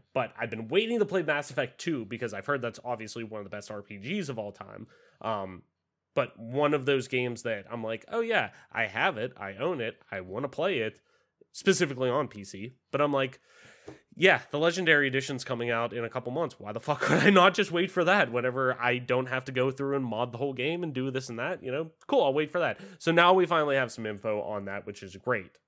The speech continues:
So, let's kick it over to Patricia Hernandez's article over on Polygon. And it's a lot. She got a lot of information, so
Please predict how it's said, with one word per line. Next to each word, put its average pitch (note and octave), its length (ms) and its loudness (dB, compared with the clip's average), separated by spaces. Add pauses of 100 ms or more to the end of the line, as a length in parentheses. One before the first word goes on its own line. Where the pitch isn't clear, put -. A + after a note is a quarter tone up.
So, E3 280 4 (920)
let's B2+ 120 -8
kick C#3+ 200 2
it B2+ 80 -2
over A#2+ 420 -4
to A2+ 400 -4
Patricia D#3 600 0
Hernandez's A2 600 -4
article G2 380 -8
over G2 240 -8
on F#2+ 100 -10
Polygon. G2+ 400 -4
And F3 80 6
it's F#3+ 120 2
a G3+ 40 2
lot. D#3 380 2
She C3 140 -8
got D3 160 4
a C#3 40 2
lot D3 300 4
of D3+ 80 4
information, B2+ 420 -6
so G2+ 260 -8